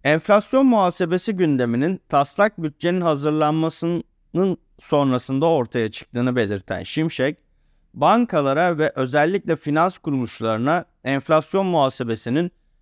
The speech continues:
iki bin yirmi dörtte uygulamaya konması halinde bütçede ilave büyük bir yük ortaya çıkacağı için vergileme açısından iki bin yirmi dörtte uygulamanın yapılmayacağını söyledi.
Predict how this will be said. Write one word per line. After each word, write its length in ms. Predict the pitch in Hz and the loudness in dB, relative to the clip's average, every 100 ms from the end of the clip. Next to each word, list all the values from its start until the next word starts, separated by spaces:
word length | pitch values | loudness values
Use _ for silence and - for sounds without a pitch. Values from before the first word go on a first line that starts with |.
| - | -12
iki 260 | 135 165 160 | -8 -2 0
bin 80 | |
yirmi 320 | 170 175 175 175 | 2 0 0 2
dörtte 360 | 175 175 208 | 0 0 -2
uygulamaya 600 | 180 160 160 165 175 190 | 0 0 2 2 2 0
konması 540 | 185 170 160 165 - 196 | 0 0 0 -2 -2 -2
halinde 640 | 175 143 123 110 123 180 127 | 2 2 2 -2 0 -2 -2
bütçede 600 | 131 175 - 180 160 - | -6 -6 -4 -4 -2 -4
ilave 760 | 131 139 151 156 170 196 165 | -4 0 2 2 2 -2 -4
büyük 380 | 135 175 214 - | -4 -2 -4 -4
bir 220 | 151 156 | -2 -2
yük 400 | - 139 170 - | -2 -4 -4 -2
ortaya 440 | 143 131 - 131 120 | 0 0 0 -2 -2
çıkacağı 520 | - 131 120 147 160 | -4 -4 0 0 2
için 420 | 113 - 151 202 _ _ _ _ _ - | 0 -2 -4 -4 _ _ _ _ _ -10
vergileme 640 | 123 151 156 160 175 185 | 2 4 4 0 0 2
açısından 680 | 208 180 - - 117 123 190 - | 2 0 -4 -8 -4 0 -2 -2
iki 260 | - 139 165 | -12 -6 -2
bin 100 | 170 | 0
yirmi 300 | 175 170 170 | 0 -2 0
dörtte 420 | 180 180 - 208 - | 0 -2 -2 -2 0
uygulamanın 600 | 160 156 160 156 160 190 | 0 2 2 2 2 2
yapılmayacağını 920 | 196 175 180 165 143 120 110 110 98 | 0 -2 0 0 2 0 -2 -4 -4
söyledi. 480 | 87 104 92 87 85 | -4 -4 -4 -6 -10